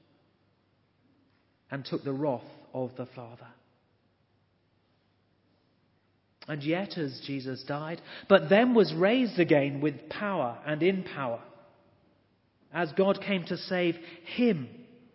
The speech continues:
we know that by doing that, he proved that Jesus had done what he set out to do,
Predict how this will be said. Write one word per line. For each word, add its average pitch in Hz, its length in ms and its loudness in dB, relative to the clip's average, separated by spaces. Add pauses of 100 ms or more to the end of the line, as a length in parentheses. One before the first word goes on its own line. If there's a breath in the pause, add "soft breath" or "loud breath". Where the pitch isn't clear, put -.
(3000 loud breath)
we 139 160 -6
know 131 400 -4
that 117 180 -8 (440)
by 120 120 -6
doing 117 280 -8
that, 117 320 -10
he 117 120 -10
proved 120 580 -10
that 104 120 -12
Jesus 110 400 -14 (100)
had 104 220 -16
done 120 280 -12 (580 soft breath)
what 104 200 -16
he 120 100 -14
set 110 220 -14
out 104 200 -18
to 120 80 -14
do, 110 220 -10